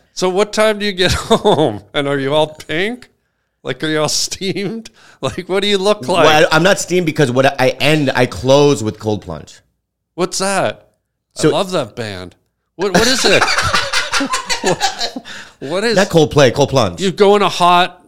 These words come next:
Speaker 1: a cold hot tub or something, or what? What is it?
Speaker 2: Yeah, so every Korean spa has a cold plunge. It's a little pool.
Speaker 1: Yeah.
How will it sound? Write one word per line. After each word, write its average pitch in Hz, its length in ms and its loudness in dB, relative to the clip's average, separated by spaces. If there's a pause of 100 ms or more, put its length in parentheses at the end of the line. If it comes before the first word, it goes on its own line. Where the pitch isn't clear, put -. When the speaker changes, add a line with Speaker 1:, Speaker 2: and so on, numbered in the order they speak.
Speaker 1:
a 156 100 -4
cold 180 760 2
hot 170 320 -4
tub 196 240 -2
or 190 80 -2
something, 202 540 -2
or 185 100 0
what? 170 260 -2
What 165 140 -4
is 180 180 0
it? 156 60 4
Speaker 2:
Yeah, 156 100 4
so 165 140 -2
every 160 320 2
Korean 147 340 0
spa 127 220 2
has 113 160 2
a 113 40 0
cold 113 400 -2
plunge. 92 320 -4
It's 98 140 -6
a 95 80 -6 (540)
little 123 300 2
pool. 95 680 0
Speaker 1:
Yeah. 110 360 -4